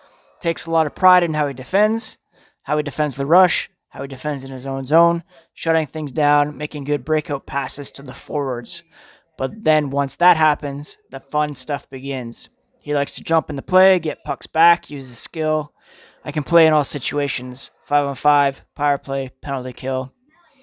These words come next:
start games, finish games." So he's pretty <laughs> high on his own game.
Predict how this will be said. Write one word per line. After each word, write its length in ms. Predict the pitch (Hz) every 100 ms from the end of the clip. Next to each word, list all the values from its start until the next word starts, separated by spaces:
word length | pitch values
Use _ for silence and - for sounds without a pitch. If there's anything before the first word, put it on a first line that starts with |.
| _ -
start 300 | - 147 135
games, 360 | 139 139 - _ -
finish 280 | 143 135 -
games." 500 | 127 120 123 - - _ _ _ _ -
So 280 | - 139
he's 240 | 135 156 160
pretty 240 | - 277
<laughs> 80 | 165
high 220 | 175 -
on 100 | 196
his 140 | 151 151
own 160 | 143
game. 300 | 139 139 185